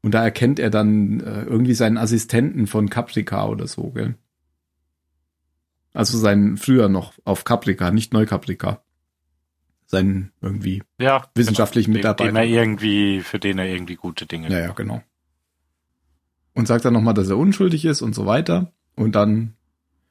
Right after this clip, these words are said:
Speaker 1: erfährt die Präsidentin wieder nichts und schmeißt ihn wieder zurück in die Zelle.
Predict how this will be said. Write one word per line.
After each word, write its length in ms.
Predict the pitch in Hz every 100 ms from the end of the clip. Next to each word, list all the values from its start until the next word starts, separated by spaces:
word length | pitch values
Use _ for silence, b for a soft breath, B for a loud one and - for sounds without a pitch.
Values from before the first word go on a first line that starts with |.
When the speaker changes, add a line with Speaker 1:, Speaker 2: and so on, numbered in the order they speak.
| _ _ _ _ _ _
Speaker 1:
erfährt 400 | - 101 107 110
die 100 | 110
Präsidentin 640 | 101 104 104 101 104 110 104
wieder 180 | 101 98
nichts 340 | 127 127 -
und 560 | 98 101 98 - - _
schmeißt 420 | _ - 95 95 -
ihn 80 | 95
wieder 180 | 95
zurück 300 | - 101 101
in 100 | 104
die 100 | 101
Zelle. 320 | 104 92 85